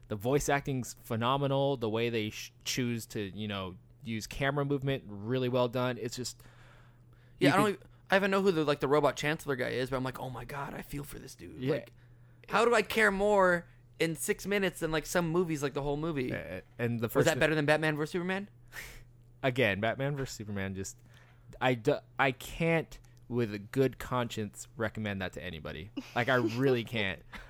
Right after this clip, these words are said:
Speaker 1: I really can't. And again, I can't tell you why without spoiling the movie. And I wrote a review for it. And, uh, uh, hopefully,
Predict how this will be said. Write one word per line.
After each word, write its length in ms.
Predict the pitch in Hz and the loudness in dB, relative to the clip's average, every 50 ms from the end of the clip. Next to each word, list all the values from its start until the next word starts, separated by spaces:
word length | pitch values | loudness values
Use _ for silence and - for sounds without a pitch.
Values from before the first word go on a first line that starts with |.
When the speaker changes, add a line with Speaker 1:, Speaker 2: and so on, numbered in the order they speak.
| - - | -10 -2
Speaker 1:
I 120 | - 123 131 | 2 2 4
really 640 | 127 127 123 123 123 127 135 143 147 151 147 147 - | 4 2 0 0 0 2 4 6 6 8 6 6 4
can't. 200 | 165 151 139 - - | 2 0 0 2 4
And 160 | 165 160 180 | 4 4 6
again, 480 | 165 180 185 165 190 226 220 147 120 120 - - - - - - - - - - - | 6 4 6 8 8 8 8 8 6 2 -4 -12 -20 -20 -20 -20 -20 -20 -20 -2 4
I 120 | 151 170 170 | 4 4 4
can't 420 | 160 - - 214 220 233 226 - - - | 4 2 2 4 4 6 4 2 -2 -8
tell 300 | - - - 196 208 202 | -8 -2 2 6 6 6
you 180 | 202 196 196 190 | 6 6 6 6
why 480 | 160 135 127 143 151 175 196 220 226 | 4 6 6 6 6 6 6 4 4
without 360 | 214 196 185 - 175 147 - | 4 4 6 6 4 4 2
spoiling 500 | - - - - 185 196 196 196 185 165 | -2 -6 0 4 4 6 6 6 4 2
the 80 | 143 131 | 2 0
movie. 540 | 123 127 151 180 196 208 226 226 240 240 240 - - - - - - - - - - - - - - - - - - - - - - - - - - - - - | 2 2 2 2 2 2 -2 -2 -2 -4 -8 -12 -18 -20 -20 -20 -20 -20 -20 -20 -20 -20 -20 -20 -20 -20 -20 -20 -20 -20 -20 -20 -20 -20 -20 -20 -20 -20 -6 -2
And 100 | 135 139 | 2 4
I 100 | 139 131 | 6 6
wrote 200 | 139 165 190 202 | 8 8 8 8
a 60 | 202 | 6
review 360 | 185 175 151 143 160 185 196 | 6 6 4 2 0 0 -2
for 340 | 185 - 190 196 208 208 208 | -2 -2 -2 0 2 2 0
it. 140 | 202 170 - - - - _ - - - - - - - - - - _ - - - - - - - - - - - - - - | 0 -2 -6 -10 -20 -20 _ -20 -20 -20 -20 -20 -20 -20 -20 -20 -20 _ -20 -20 -20 -20 -20 -20 -20 -20 -20 -20 -20 -20 -10 -6
And, 340 | 135 135 127 123 120 117 117 | -2 0 2 2 2 2 0
uh, 40 | 117 | 0
uh, 580 | 117 113 113 110 101 90 107 113 104 117 127 | 2 2 2 0 -2 -2 -4 -6 -6 -6 -8
hopefully, 640 | - - 139 135 - - 139 131 127 127 117 113 - | -6 -6 -6 -6 -4 -4 -2 0 0 0 -2 -4 -6